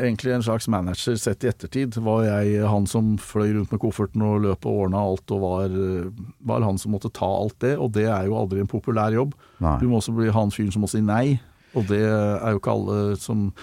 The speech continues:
Speaker 1: hvis festen er i gang, og noen kommer og sier at festen er over, gutter, så blir det fort ganske trist.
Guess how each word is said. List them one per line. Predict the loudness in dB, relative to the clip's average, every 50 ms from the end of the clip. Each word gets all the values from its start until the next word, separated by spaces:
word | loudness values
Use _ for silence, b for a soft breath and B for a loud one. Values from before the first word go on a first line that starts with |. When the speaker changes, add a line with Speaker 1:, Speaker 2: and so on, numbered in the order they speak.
| B B B B B B -2
Speaker 1:
hvis | -2 0
festen | 2 0 0 0 0 0 2
er | 2 4
i | 4 4
gang, | 4 4 4 4 4
og | 4 4
noen | 4 4 4
kommer | 4 2 2 2
og | 2
sier | 0 0 0 0 0
at | -2 -2
festen | 0 -2 -2 -2 -2 -2 0 2
er | 2 0 0
over, | -2 -2 -2 0 0 0 -2 0
gutter, | -2 -4 -4 -2 -2 -2 0 -2 -2 -4
så | -4 -2 -2 -2
blir | 0 0 0 0 0
det | 0 -2 -2
fort | -4 -6 -6 -6 -6
ganske | -4 -4 -4 -4 -4 -4 -4 -2
trist. | -2 -2 -2 -2 -6 -12 -18